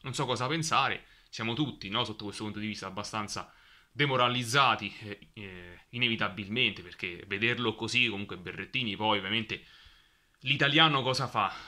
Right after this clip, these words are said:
Eh, l'italiano medio ci mette il carico da novanta, eh, la satta, quando è andato con la satta, eh, eh, di là e di qua, eh, le pubblicità, eh, eh.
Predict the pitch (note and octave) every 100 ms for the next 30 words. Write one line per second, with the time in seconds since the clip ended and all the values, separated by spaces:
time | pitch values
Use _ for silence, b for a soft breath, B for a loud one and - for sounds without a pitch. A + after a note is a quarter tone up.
0 | B B _ F#2+ F2 F2 E2+ G2 A2+ A#2
1 | A#2+ A#2 A2 F#2+ F#2 E2+ - A#2+ A#2 -
2 | A2 G#2+ G#2+ A2+ - C#3 C3 B2 A#2+ A2+
3 | B2 A#2+ G2 F#2+ F2+ - A#2+ C3 B2 A#2+
4 | C#3 A#2+ A2 - G#2 G#2 B2 B2 A#2+ A#2
5 | A2 A2 B2+ C3+ - A2+ A#2+ A2 A#2+ G2+
6 | A2 A#2+ C3 A2+ A#2+ - G2+ A2 C3+ B2+
7 | B2 A#2+ A#2 A2 A2+ F#2 G#2 C3 A#2+ D#3+
8 | F3